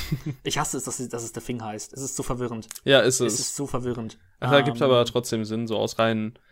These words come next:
Speaker 1: wirtschaftlicher Perspektive, äh, dass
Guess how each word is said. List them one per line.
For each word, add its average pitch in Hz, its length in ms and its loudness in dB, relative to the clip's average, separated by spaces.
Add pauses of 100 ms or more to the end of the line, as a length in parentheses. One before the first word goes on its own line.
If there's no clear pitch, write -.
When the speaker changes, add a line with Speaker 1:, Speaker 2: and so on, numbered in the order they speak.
(280)
Speaker 1:
wirtschaftlicher 151 520 4
Perspektive, 123 840 -4 (340)
äh, 104 340 0
dass - 280 -6